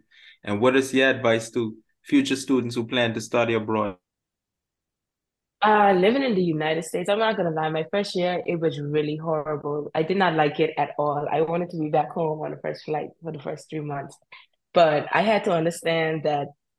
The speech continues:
Speaker 2: this is something that I wanted to do, that I had to remain focused, I wanted to succeed, and if I don't succeed, I will just fall flat out on my face. So I tried my best to get in with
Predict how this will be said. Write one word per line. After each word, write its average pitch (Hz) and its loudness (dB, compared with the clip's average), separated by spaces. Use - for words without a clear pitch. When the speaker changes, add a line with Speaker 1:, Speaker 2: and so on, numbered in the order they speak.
Speaker 2:
this 170 -4
is 170 -6
something 180 0
that 156 0
I 147 0
wanted 147 -4
to 151 -10
do, 185 0
that 143 -4
I 147 -4
had 170 -2
to 170 -6
remain 147 -6
focused, 180 0
I 151 -2
wanted 147 -4
to 156 -10
succeed, 151 -2
and 143 0
if 139 -2
I 139 0
don't 156 4
succeed, 160 0
I 143 4
will 147 4
just 143 -4
fall 143 0
flat 143 -2
out 135 -2
on 131 -6
my 131 -8
face. - -8
So 143 2
I 156 6
tried 175 4
my 160 2
best 160 0
to 147 -2
get 151 0
in 156 -2
with 143 0